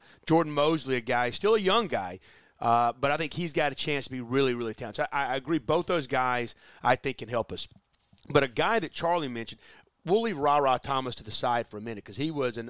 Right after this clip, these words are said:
unbelievably pleasant surprise last year. Uh, I think we will see him continue that in his maturation process. But a guy that fans know about a little,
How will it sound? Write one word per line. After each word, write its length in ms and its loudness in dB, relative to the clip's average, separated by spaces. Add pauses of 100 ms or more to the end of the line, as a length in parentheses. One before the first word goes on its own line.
(120)
unbelievably 640 0
pleasant 420 -4
surprise 480 -4
last 400 -4
year. 280 -12 (440)
Uh, 300 0
I 100 4
think 280 -2
we 100 0
will 140 0
see 300 -2
him 220 -4
continue 560 -6
that 320 0 (240)
in 120 -4
his 180 4
maturation 720 -4
process. 580 -6 (320)
But 120 0
a 40 0
guy 300 2
that 160 -2
fans 520 -2 (300)
know 300 4
about 300 2
a 60 2
little, 560 2